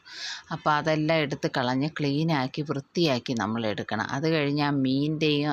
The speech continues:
ആ, ഉം, ബാക്കിയുള്ള ഭാഗം തലയെല്ലാം ക്ലീനാക്കി എടുത്തിട്ട് ആ പുറത്ത് മാംസത്തിൻ്റെ ഭാഗത്ത് പാട പോലെ അതിൻ്റെ പുറത്ത് ചുമന്ന ഒരു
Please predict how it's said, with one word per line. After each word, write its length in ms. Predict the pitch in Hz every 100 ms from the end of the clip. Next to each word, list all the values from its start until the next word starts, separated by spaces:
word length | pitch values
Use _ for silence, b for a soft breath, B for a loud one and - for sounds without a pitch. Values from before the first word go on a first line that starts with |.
| -
ആ, 120 | 135 135 143
ഉം, 240 | 131 131 135 127
ബാക്കിയുള്ള 600 | 131 135 - 165 147 135 139
ഭാഗം 360 | 135 131 139 127
തലയെല്ലാം 580 | 139 131 151 131 139 135
ക്ലീനാക്കി 640 | 131 131 135 131 123 -
എടുത്തിട്ട് 500 | 127 120 - 120 143 170 B B B B B
ആ 100 | 160 143 - _ _
പുറത്ത് 480 | - 147 143 - 156 - -
മാംസത്തിൻ്റെ 880 | 143 135 147 - 156 143 151 143 135 -
ഭാഗത്ത് 580 | - 131 131 135 135 147 - - B B - _ -
പാട 320 | 135 135 143 156
പോലെ 380 | 135 135 135
അതിൻ്റെ 260 | 143 131 135
പുറത്ത് 460 | - 127 123 - 139 - B B -
ചുമന്ന 480 | 151 127 135 147 151 131
ഒരു 160 | 127